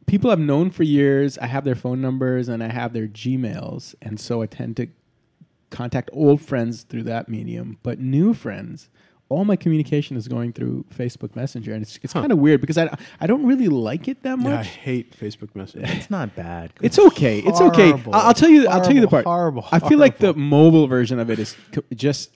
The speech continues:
Speaker 1: on par with anything else. I think the
Speaker 3: Yeah.
Speaker 1: web version is
Speaker 2: Okay.
Speaker 1: not as good as
Speaker 2: I, I'll
Speaker 1: as
Speaker 2: grant you that the mobile version is much better. The web version is absolutely terrible, but even
Speaker 1: Yeah.
Speaker 2: the mobile version I don't
Speaker 1: Yeah,
Speaker 2: like.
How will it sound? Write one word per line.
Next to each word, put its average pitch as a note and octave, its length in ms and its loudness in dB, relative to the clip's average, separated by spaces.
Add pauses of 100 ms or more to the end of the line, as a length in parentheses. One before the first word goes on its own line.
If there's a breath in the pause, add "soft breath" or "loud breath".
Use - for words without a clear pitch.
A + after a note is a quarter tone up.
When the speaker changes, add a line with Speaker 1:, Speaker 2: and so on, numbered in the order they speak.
(120)
Speaker 1:
on A#2 180 -4
par A#2 200 -2
with G#2+ 180 -4
anything G#2 340 -8
else. A2 400 -8 (140)
I A#2+ 80 -2
think F3 260 -4
the B2+ 100 0
Speaker 3:
Yeah. A2+ 140 0
Speaker 1:
web B2 180 4
version A2+ 460 -4
is G#2+ 140 -8
Speaker 2:
Okay. A2+ 120 -2
Speaker 1:
not A2 200 -4
as G#2+ 100 -8
good G#2 160 -8
as G#2 100 -8
Speaker 2:
I, F3 100 2
I'll F3 200 2
Speaker 1:
as - 60 -6
Speaker 2:
grant G3+ 220 0
you F#3 100 2
that D3 160 0
the C#3+ 80 -4
mobile C#3 260 -4
version B2 300 -6
is A2 100 -10
much A#2 240 -8
better. A#2 380 -8 (240 soft breath)
The A#2+ 80 -8
web C3 220 0
version B2+ 260 -2
is G#2+ 180 -8
absolutely B2+ 380 -6
terrible, A2 320 -10
but A#2 160 -10
even G3+ 180 -6
Speaker 1:
Yeah. C#3+ 40 -4
Speaker 2:
the A2+ 60 -6
mobile G#2+ 260 -8
version G2+ 300 -12
I G#2 80 -10
don't G#2 240 -14
Speaker 1:
Yeah, F#2 240 -6
Speaker 2:
like. - 140 -16